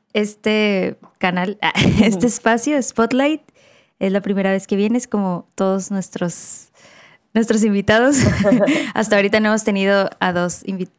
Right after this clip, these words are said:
Speaker 1: al mismo invitado dos veces.
Speaker 2: Ok.
Speaker 1: Pero bueno,
Speaker 2: Ujú.
Speaker 1: muchas gracias primero por, por darte el tiempo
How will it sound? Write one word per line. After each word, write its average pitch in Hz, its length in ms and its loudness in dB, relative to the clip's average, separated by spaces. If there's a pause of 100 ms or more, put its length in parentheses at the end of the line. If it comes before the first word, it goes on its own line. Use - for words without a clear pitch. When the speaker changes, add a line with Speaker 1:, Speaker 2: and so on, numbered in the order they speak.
(120)
Speaker 1:
al 180 240 2
mismo 202 180 0
invitado 208 380 0
dos 190 120 0
veces. - 400 -6
Speaker 2:
Ok. 170 160 0 (280)
Speaker 1:
Pero 196 200 2
bueno, 196 220 2
Speaker 2:
Ujú. 208 80 0
Speaker 1:
muchas 220 260 0
gracias 202 460 0
primero 208 360 0
por, 190 260 -2 (500)
por 214 160 2
darte 190 220 2
el 208 100 0
tiempo 254 380 0